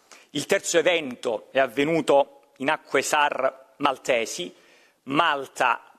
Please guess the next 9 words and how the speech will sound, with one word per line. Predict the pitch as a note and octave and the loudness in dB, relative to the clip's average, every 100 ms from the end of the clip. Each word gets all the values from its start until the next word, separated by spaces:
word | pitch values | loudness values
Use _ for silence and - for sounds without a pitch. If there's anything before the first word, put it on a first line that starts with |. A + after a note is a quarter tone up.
| _ _ | _ _
ha | - E3+ | 0 0
assunto | - - G3+ D#3+ | 0 -2 -2 0
il | C#3+ | -2
coordinamento, | - C3+ - B2 A#2+ A2 G2+ G2+ C3+ D3+ - _ _ _ | 0 -2 0 -2 -2 -2 -4 -4 -2 -2 -4 _ _ _
è | - | -10
stato | B2+ G3+ E3 | -4 -2 0
rifiutato | D#3+ - B2+ C3+ A2 - G#2 - _ | -2 -4 0 0 0 -4 -10 -12 _
il | B2 | -18
coordinamento | - B2 G#2+ A#2 A#2 B2 A2+ G#2+ A2 G#2 - | -2 -2 0 -2 0 -2 -4 -6 -6 -6 -14